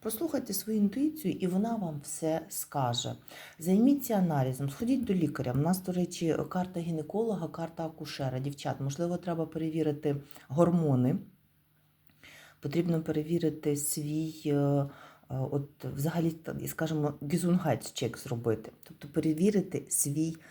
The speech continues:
стан не просто так, а от справді до професіонала сходити,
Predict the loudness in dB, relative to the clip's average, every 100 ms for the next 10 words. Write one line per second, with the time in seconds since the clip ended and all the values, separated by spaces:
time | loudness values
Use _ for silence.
0 | -8 -4 -2 2 2 4 2 2 2 -2
1 | -4 -4 -2 2 2 0 0 2 2 -2
2 | -6 -2 2 2 0 -6 4 4 4 -4
3 | -6 -6 -4 0 2 2 0 -2 -4 -6
4 | 0 0 2 -2